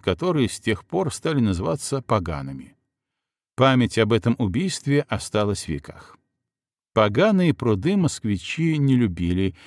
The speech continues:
и никогда не брали из них воду. Напротив, туда сваливались всевозможные нечистоты и даже отходы с боин. Со временем пруды превратились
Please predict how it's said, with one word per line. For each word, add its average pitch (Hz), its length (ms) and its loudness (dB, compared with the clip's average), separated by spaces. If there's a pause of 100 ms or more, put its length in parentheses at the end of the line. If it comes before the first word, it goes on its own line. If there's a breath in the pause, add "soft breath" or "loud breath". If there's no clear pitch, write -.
(140 loud breath)
и 113 160 4
никогда 110 640 4
не 135 140 4
брали 123 440 0
из 98 160 0
них 101 260 -2
воду. 78 320 -12 (420)
Напротив, 110 720 -2 (300 loud breath)
туда 135 360 0
сваливались 147 840 -2
всевозможные 120 800 0
нечистоты 117 840 -2 (220 soft breath)
и 104 60 -2
даже 123 340 2
отходы 107 600 -2
с 85 120 -4
боин. 69 460 -14 (800)
Со 110 260 2
временем 180 640 0
пруды 127 440 -2
превратились 123 760 -2